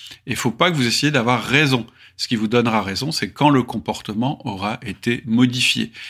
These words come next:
Si vous voulez en savoir plus sur le feedback, je vous invite à écouter, euh,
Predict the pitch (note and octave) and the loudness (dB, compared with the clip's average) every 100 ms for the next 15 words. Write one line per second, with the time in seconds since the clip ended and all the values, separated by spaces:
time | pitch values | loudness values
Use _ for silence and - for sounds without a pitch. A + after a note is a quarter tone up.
0 | - - C3 B2 D3 F3 D#3+ B2+ G#2+ - | -6 -2 0 2 2 4 6 4 2 -6
1 | F#2+ - A2+ G#2+ G#2 - - D#3 E3 C#3+ | -6 -2 -2 -2 -4 -8 -6 0 2 2
2 | - - - - A2+ G#2+ G#2 G2 - - | -2 -6 -4 -2 0 0 0 -2 -6 -6
3 | - C#3 A2 A2 D#3 - - - - G#2 | -4 -2 2 2 0 -6 -18 -18 -8 -4
4 | G2 A#2+ B2+ B2+ F#2+ F2+ - B2 B2+ - | 0 2 0 0 -4 -8 -2 0 0 -2
5 | - G2+ F#2+ | -6 -4 -4